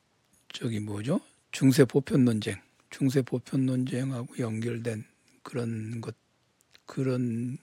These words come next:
하나의 토픽으로서 여전히 제 그 문제가 해결이, 보편 논쟁의 실제론과 유명론, 어, 그런 것처럼 관념론과, 어, 유물론,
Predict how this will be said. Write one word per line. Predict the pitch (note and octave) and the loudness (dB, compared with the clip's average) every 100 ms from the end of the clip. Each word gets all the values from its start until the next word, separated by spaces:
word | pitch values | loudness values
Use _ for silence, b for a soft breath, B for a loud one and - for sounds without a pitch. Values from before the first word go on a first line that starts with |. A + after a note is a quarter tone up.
| _ B B B B _ | _ B B B B _
하나의 | - C#3 C#3+ B2 | -10 -2 2 0
토픽으로서 | - F#3+ - F#3+ F3 B2+ G#2+ - G#2+ D#3 D#3 | 0 -2 4 4 6 4 2 -6 -8 -8 -6
여전히 | A#2+ A#2 A2+ G#2+ | -4 -4 -4 -6
제 | - C#3 A#2+ D3 - _ _ - | -6 -4 -2 -4 -8 _ _ -10
그 | - | -4
문제가 | A#2 A#2+ A#2 B2 | -2 -4 -4 -6
해결이, | A2 B2+ C#3+ C#3+ G#2+ - | -4 -2 -2 -4 -6 -10
보편 | - B2+ C#3 A#2+ | -12 -4 0 0
논쟁의 | A#2+ A2 A#2+ A2+ | 0 -2 -6 -2
실제론과 | - D#3+ - D3+ B2+ A#2+ A2 | -2 0 4 4 2 -2 -4
유명론, | G#2+ A2 A2+ A2 B2 G3 B B B B _ | -4 -4 -4 -2 -2 -2 B B B B _
어, | C#3+ | -8
그런 | B2 - A#2 | -8 -6 -6
것처럼 | B2+ - - G#2+ | -6 -10 -12 -10
관념론과, | - B2+ A#2+ B2 A#2+ A#2 A2 A2+ B2+ D#3 B B B B B B B _ _ _ _ _ | -2 0 2 2 0 -4 -6 -2 -2 -2 B B B B B B B _ _ _ _ _
어, | F#3 C3+ B2+ B2+ B2 - _ _ _ _ | -16 -14 -14 -16 -16 -16 _ _ _ _
유물론, | A#2+ A2 G#2+ G#2+ - | -8 -6 -8 -6 -6